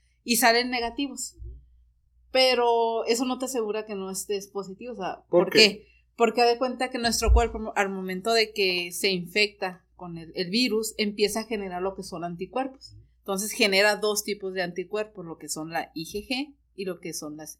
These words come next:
Speaker 1: I G M. ¿Ok? Entonces, las I G M son los anticuerpos de primera defensa, se podría decir así, cuando, eh, el virus entra. Entonces, eso quiere decir que yo tengo, de a partir del,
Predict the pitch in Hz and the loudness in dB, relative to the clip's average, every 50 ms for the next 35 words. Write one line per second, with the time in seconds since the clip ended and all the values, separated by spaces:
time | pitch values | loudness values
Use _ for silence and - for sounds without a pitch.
0 | _ - 170 165 - 175 175 196 220 226 214 190 196 - _ _ _ _ _ _ | _ -14 -14 -12 -8 -2 0 2 2 2 0 -2 -6 -10 _ _ _ _ _ _
1 | _ - - - 233 247 240 220 208 196 185 233 226 226 - - - - - - | _ -12 -8 -4 -4 -4 -2 -4 -4 -2 0 0 0 -2 -4 -16 -20 -18 -8 0
2 | 208 208 208 202 202 - - 254 254 - 285 294 277 262 247 247 240 247 254 262 | 4 6 6 6 4 0 0 0 0 2 4 4 4 4 2 0 -2 -4 -4 -2
3 | 262 220 214 220 226 240 226 226 214 202 - 202 196 190 - - 208 214 214 - | -2 -2 -2 -2 -4 -4 -6 -6 -6 -4 -4 -4 -4 -4 -6 -8 -8 -6 -6 -8
4 | - - 196 214 208 214 214 202 196 190 185 190 202 214 220 214 196 202 208 208 | -6 -2 0 0 0 2 0 0 0 0 0 2 4 4 4 2 0 0 0 0
5 | 208 214 196 220 220 220 214 - 196 185 175 175 170 175 185 185 180 175 - 185 | 0 0 -2 -6 -8 -8 -6 -6 -6 -4 -4 -2 -2 0 0 -2 -4 -4 -4 -4
6 | 175 185 190 - - 208 190 - 196 196 190 185 170 165 160 160 156 151 - - | -4 -4 -4 -4 -4 -4 -4 -4 -4 -6 -6 -6 -8 -8 -8 -6 -6 -8 -8 -8
7 | - 165 165 160 - - 190 196 175 190 185 180 185 180 - 233 240 247 240 240 | -10 -12 -10 -6 -4 -2 -2 -2 -2 -2 -2 0 0 0 2 0 0 0 -2 -6
8 | 202 - _ _ _ _ _ _ _ - - 196 196 226 220 208 202 226 240 233 | -8 -10 _ _ _ _ _ _ _ -8 -6 -4 -2 -4 -4 -4 -4 -4 -4 0
9 | 240 233 226 247 254 254 240 240 240 233 220 220 - 214 190 190 185 185 - 196 | 2 2 2 4 2 2 0 0 0 -2 -4 -2 -2 0 0 0 0 0 0 -2
10 | 196 196 190 202 214 220 214 - - 180 202 190 - 185 170 - - 175 170 196 | -2 -2 -2 -2 -2 -2 -2 -4 -4 -2 -2 0 0 -2 -2 -2 -4 -4 -2 0
11 | 208 202 202 | 0 -2 -2